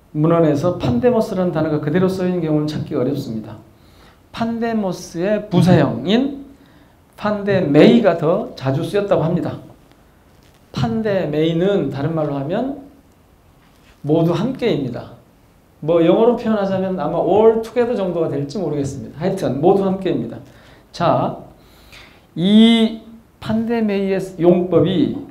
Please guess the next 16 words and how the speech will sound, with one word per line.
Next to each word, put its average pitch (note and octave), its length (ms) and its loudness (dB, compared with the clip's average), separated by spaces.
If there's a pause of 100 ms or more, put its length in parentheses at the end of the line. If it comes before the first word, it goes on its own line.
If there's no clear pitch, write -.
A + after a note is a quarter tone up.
(640)
투키디데스의 G3 1300 -4 (220)
펠로폰네소스 E3+ 840 -4
전쟁사를 C#3 1200 0
보면 D3 540 0 (1080)
이렇게 G3+ 260 4
사용됩니다. C#3 680 2 (1300)
아테네 G#3+ 680 6
모든 C4+ 880 6
병력이 G3+ 680 2
동원된 E3+ 520 4
전투 D#3+ 280 0
상황을 D#3 320 -2
묘사할 C3 460 -4
때 E3+ 240 -8 (560)
판데메이라고 E3 960 0
하는 E3+ 320 -6